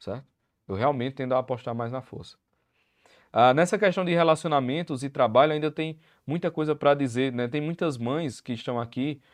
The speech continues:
mulheres que querem ter uma renda, né? E, e às vezes na, na nossa, dentro da nossa bolha, né? Dentro da nossa, na nossa vila,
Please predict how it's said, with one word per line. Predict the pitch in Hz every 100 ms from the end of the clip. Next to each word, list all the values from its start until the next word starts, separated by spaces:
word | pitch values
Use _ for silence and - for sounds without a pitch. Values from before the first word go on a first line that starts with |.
| _ _
mulheres | 135 139 123 151 143
que | - 143 139
querem | 147 147 156
ter | 156
uma | 156 143
renda, | 107 117 147 107
né? | 92 - _ _ _ _ _ _ _ _ _ -
E, | 110 117 117 117 123
e | 135
às | 131
vezes | 143 139 -
na, | 139 135
na | 127 127
nossa, | 139 139 151 131 107
dentro | 101 139
da | 143
nossa | 135 131 123
bolha, | 104 120 151 117
né? | 113
Dentro | 117 127
da | 127 123
nossa, | 123 135 113 107
na | 113 113
nossa | 123 117
vila, | 104 120 147 104